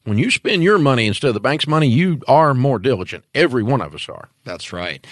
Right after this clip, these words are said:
Speaker 2: Okay, so you talked about retained earnings and setting some of that aside every single month. What are you looking at in terms of operating expenses to feel really, really good about having that emergency fund for the business?
Speaker 1: I think if you could ever get it there, it'd be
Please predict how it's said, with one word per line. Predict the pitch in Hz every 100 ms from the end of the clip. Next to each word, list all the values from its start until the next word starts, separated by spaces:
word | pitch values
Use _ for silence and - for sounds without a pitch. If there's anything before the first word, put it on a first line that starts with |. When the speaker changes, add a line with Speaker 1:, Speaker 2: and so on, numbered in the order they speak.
| - 131
Speaker 2:
Okay, | 139 131 123
so | 117 131
you |
talked | 120 175 185
about | 143 120
retained | 113 139 127 110
earnings | 113 117 107
and | 104 104
setting | - 120 117
some | - 113
of |
that | 104 104
aside | 95 - 113 107 101
every | 104 104
single | 101 - 110 98
month. | 98 104 101 95 - -
What | 120 120 160
are | 196
you | 135 123
looking | 113 117 127 117
at | 113
in | 104
terms | 117 107
of | 98 78
operating | 98 107 113 104 101
expenses | 92 - - 104 95 - 95 -
to | 101
feel | - 110
really, | 92 101 101
really | 98 98 87
good | 87 95 92
about | 90 95 87
having | - 107 101 95
that | 92 90
emergency | 82 85 85 85 -
fund | 78 85 78
for | 80
the |
business? | 69 71 - - - -
Speaker 1:
I | -
think | 240
if | 151 135
you |
could | - 131
ever | - 139 123
get | 87 98 180
it | 202 -
there, | 98 92 78 80 107 _ _ _ _
it'd | 110
be | 110